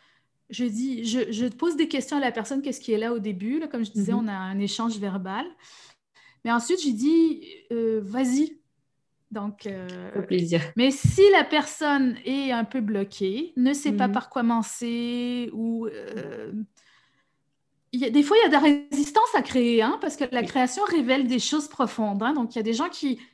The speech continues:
Speaker 1: qui avancent vers la création, mais qui ont un peu de résistance. Fait que là, j'ai dit, si jamais ça arrive, ben, je, je donne des suggestions.
Speaker 2: D'accord. Mais non,
Speaker 1: Des
Speaker 2: c'est
Speaker 1: invi-, c'est... Des invitations.
Speaker 2: Hmm.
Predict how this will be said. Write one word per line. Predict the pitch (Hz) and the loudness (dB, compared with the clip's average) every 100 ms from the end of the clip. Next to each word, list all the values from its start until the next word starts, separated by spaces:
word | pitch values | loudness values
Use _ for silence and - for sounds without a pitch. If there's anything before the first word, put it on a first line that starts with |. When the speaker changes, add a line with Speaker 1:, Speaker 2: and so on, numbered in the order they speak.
| - | -2
Speaker 1:
qui | |
avancent | 254 226 285 381 | 0 4 2 4
vers | 320 320 | 2 4
la | 277 | 4
création, | - 254 240 339 440 | 4 4 4 0 0
mais | 311 | 0
qui | 285 | 0
ont | 240 | -4
un | 226 | -2
peu | 330 | -2
de | 302 | -4
résistance. | 208 196 - 175 - - - - | -4 -6 -10 -14 -16 -20 -20 -10
Fait | 220 | -4
que | 330 | 0
là, | |
j'ai | 359 269 | 2 2
dit, | 254 349 - - _ _ | 2 2 0 -20 _ _
si | - - 339 | -20 -4 2
jamais | 330 320 311 311 320 | 4 4 4 2 0
ça | 311 240 208 | 0 0 2
arrive, | 202 214 403 370 - 233 | 0 2 0 -2 -8 -4
ben, | 220 | -4
je, | 208 226 - | -2 -4 -6
je | 202 240 | -6 -4
donne | 220 302 | -4 -4
des | 330 | -4
suggestions. | - 254 214 208 - - _ _ _ _ _ _ _ - | -6 -6 -6 -8 -10 -18 _ _ _ _ _ _ _ -4
Speaker 2:
D'accord. | 370 370 - - - | -4 -4 -8 -8 -10
Mais | 240 240 | -2 2
non, | 240 | 2
Speaker 1:
Des | 262 | 4
Speaker 2:
c'est | 202 | 6
Speaker 1:
invi-, | 294 302 302 | 6 2 0
c'est... | 311 | 0
Des | 254 302 320 | 4 4 4
invitations. | 330 330 330 277 - 226 - _ _ _ _ - | 4 2 2 0 -4 -10 -10 _ _ _ _ -6
Speaker 2:
Hmm. | 202 | -4